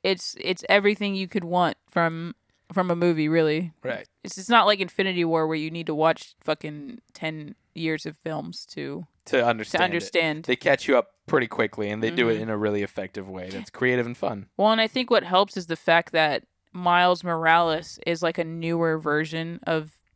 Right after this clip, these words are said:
Speaker 1: Peter Parker, so to speak, quote unquote.
Speaker 2: Right.
Speaker 1: Like, he's th-, the newest generation's version of Spider-Man.
Speaker 2: Mm-hmm.
Speaker 1: So,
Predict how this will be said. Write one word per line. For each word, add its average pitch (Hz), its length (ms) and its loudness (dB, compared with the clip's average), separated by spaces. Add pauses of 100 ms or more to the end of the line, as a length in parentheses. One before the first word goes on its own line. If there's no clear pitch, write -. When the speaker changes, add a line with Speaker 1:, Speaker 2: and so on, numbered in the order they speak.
(120)
Speaker 1:
Peter 160 300 0
Parker, 156 420 -2
so 160 200 -6
to 156 100 -8
speak, 160 320 -10 (100)
quote 170 240 0
unquote. 165 520 -2
Speaker 2:
Right. 123 180 2
Speaker 1:
Like, 180 140 2
he's 190 260 -6
th-, 165 120 -20 (140)
the 190 160 -4
newest 190 480 -6
generation's 165 720 -4
version 160 380 -4
of 147 80 -12
Spider-Man. 175 640 0
Speaker 2:
Mm-hmm. 139 360 -2
Speaker 1:
So, 185 560 4